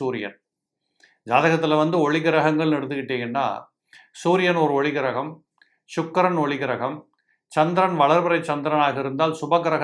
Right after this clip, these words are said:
தத்துவத்தில் அவரும் ஒரு ஒளி, ஒளி கிரகமாக மாறுகிறார். இப்படி இவர்களெல்லாம்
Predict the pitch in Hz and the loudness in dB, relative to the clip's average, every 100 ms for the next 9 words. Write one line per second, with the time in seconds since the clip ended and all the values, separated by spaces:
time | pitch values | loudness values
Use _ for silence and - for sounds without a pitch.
0 | 147 131 - 139 135 165 151 127 139 147 | -4 -6 -6 -6 -6 -4 0 0 0 -2
1 | 135 123 120 131 131 113 127 139 135 120 | -4 -6 -4 -4 -6 -4 -4 -2 -6 -6
2 | 120 113 113 113 113 107 113 143 - _ | -4 -4 -4 -4 -4 -6 -4 -4 -4 _
3 | _ _ _ _ - 165 196 180 180 190 | _ _ _ _ -8 -4 0 2 4 4
4 | 190 185 208 | 4 4 4